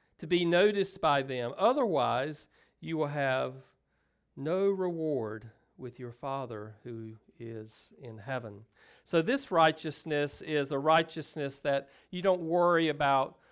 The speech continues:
the need of others to see it. It's that God sees it. Only God is that person that needs to see it. Be careful not to practice your righteousness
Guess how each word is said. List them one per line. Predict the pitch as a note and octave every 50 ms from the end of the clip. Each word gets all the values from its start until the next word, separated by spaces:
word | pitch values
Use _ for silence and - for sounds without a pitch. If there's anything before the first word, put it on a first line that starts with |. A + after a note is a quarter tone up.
| _ _ _ _ _ _ _ -
the | D#3 D#3
need | D3 D3 D#3 F3 F3+ F#3+ F#3 F3+ E3+ D#3
of | D3+ D3
others | D3+ - E3+ F3 F3+ F3 F3 D#3+ D3 - -
to | - - C#3+
see | - - - D3 B2+ A#2+ A#2+
it. | B2+ C3+ - _ _ _ _ _ _ _ _ _ _ _ _ _ _ _ _ _ _ _ _ _
It's | D#3+ D#3+ D#3 C#3+ C#3 - -
that | - D#3+ C#3 C3+ C3 B2+ B2+ - - C3+
God | D3+ D#3 D#3+ D#3 D3 C#3 B2+ A2+ A#2 A#2+ - _ _
sees | - - - D3 C3+ B2 A2+ G#2+ -
it. | G#2+ - - _ _
Only | E3 D#3 E3+ E3+ D#3+ D#3 D3+ C#3
God | B2+ C#3 C3 B2 B2 A#2+ A#2+ A2+ A#2 A2+ - _ _ _ _ _
is | - C3+ C3 B2+ B2 A#2+ A#2 - - - _ -
that | C#3+ C#3 B2+ B2 - _
person | - - D3+ C#3+ C3+ - - C#3+ B2+ B2
that | A#2+ B2 B2
needs | C3+ C3 C3 C3 B2+ A#2+ -
to | - B2
see | A2 - - C#3+ C3+ A#2+
it. | A2 A2 - _ _ _ _ _ _
Be | - D#3
careful | D3+ D#3 - - - G#3 G3 G3+ G#3 G3+ G3+ - G#3 G3 F#3+
not | F3 E3 E3 E3+ - -
to | - D#3
practice | D3 - - - - F#3 F#3+ F#3+ F#3+ - - F3+ E3+ - -
your | F3 E3+ D#3+
righteousness | D3+ C#3+ C3+ C3+ C3+ C#3 C#3 - - C3 B2+ - - C3+ A#2+ A2+ A2+ - -